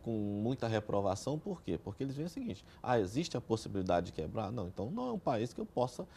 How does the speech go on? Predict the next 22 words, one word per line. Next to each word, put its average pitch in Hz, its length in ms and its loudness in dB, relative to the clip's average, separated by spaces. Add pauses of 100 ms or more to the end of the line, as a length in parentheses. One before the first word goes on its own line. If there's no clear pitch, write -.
(160)
investir. 117 640 0 (320)
E 98 200 0
isso, 151 360 0 (280)
é, 85 280 2
em 104 200 0
papéis, 101 840 0
é, 95 40 2
é, 76 640 0
é, 98 80 2
em 117 160 2
análise 82 480 0
comercial, 101 760 0 (340)
eles 95 240 2
vão, 90 320 0
logicamente, 90 760 2
rebaixar 90 680 2 (120)
esse, 82 540 0 (340)
esse 78 680 0
valor 82 500 2
desses - 320 -4
papéis 80 500 2
brasileiros. 90 580 -2